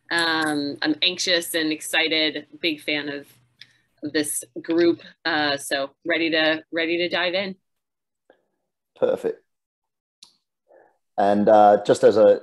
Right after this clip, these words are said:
Speaker 2: as a, a warm welcome, thank you to Alan, uh, Doctor Alan McCubbin, for coming on today's Q and A for everyone.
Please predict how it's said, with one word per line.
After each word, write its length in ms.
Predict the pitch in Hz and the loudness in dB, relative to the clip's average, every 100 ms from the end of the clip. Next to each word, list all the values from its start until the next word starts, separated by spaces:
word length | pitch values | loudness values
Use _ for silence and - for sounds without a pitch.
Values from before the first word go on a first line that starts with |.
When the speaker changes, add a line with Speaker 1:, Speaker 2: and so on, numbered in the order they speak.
| - | -2
Speaker 2:
as 240 | 101 98 | -2 0
a, 360 | 95 92 92 92 | 0 0 0 0
a 60 | 107 | 0
warm 260 | 120 143 | 4 4
welcome, 500 | 120 123 127 135 123 117 | 6 6 6 4 2 -2
thank 280 | 127 120 - | -2 -2 -4
you 120 | 110 | -4
to 360 | 110 98 92 92 - | 0 0 -2 -8 -6
Alan, 460 | 107 104 104 101 104 85 | -4 -2 -4 -8 -14 -8
uh, 140 | 95 | -6
Doctor 320 | 92 104 - | -4 -4 -2
Alan 240 | 101 98 92 | -2 -2 -8
McCubbin, 460 | - 95 92 92 | -4 -4 -4 -8
for 160 | - 90 - | -6 -8 -4
coming 260 | 98 92 | -4 -4
on 200 | 87 87 80 | -6 -8 -8
today's 360 | 85 90 85 | -2 -2 -2
Q 240 | - 92 87 | -4 -4 -4
and 80 | |
A 260 | 85 87 87 | -4 -4 -6
for 120 | - 92 | -2 -4
everyone. 520 | 90 98 98 95 | -2 -4 -4 -4